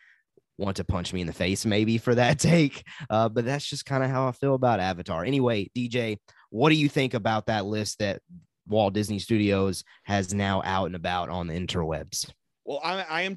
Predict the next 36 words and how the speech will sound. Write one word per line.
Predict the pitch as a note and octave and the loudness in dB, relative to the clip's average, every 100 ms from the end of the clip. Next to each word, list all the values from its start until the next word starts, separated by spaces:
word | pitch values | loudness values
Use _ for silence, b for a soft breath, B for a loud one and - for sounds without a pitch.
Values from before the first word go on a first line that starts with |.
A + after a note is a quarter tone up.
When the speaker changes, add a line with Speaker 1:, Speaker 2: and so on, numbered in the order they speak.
| D#3+ | -8
Speaker 2:
I'm | - | -10
cheating | G3+ F3+ E3 | -8 -8 -6
real | D3 | -8
quick | - D3+ | -4 -6
and | D3 | -6
looking | D3+ C#3+ C#3+ | -10 -10 -14
at | |
the | C3+ | -12
list. | C3+ C3 B2+ - - | -8 -8 -8 -14 -12
Um, | C#3+ C#3 C#3 | -10 -10 -6
I | D#3 | -4
remember | E3 - | -2 -2
Speaker 1:
That's | F#3 | 0
Speaker 2:
I | G#2 | 2
Speaker 1:
fine. | |
Speaker 2:
looked | G#3+ C4 | 0 -2
at | |
this, | B3 G#3+ - - | -6 -6 -10 -10
I | D#3 | -4
looked | B3 D4+ | -4 -6
at | |
this | C#4 A#3+ | -10 -10
a | |
few | - F3 | -10 -2
days | D#3 E3+ | 0 0
ago, | F#3+ F#3+ G3 G3+ _ | -4 -4 -4 -8 _
um, | D3 D3+ D3 C#3 | -8 -6 -6 -8
and | D3 | -6
haven't | D#3 F3+ | -4 -4
looked | D#3+ D#3+ | -4 -6
at | D3 | -6
it | B2+ | -6
since | - D#3+ D#3 | -8 -8 -8
until | C#3+ D#3 C#3+ | -10 -8 -8
right | C3+ C3 | -8 -8
now. | C#3 B2 A2+ | -10 -10 -12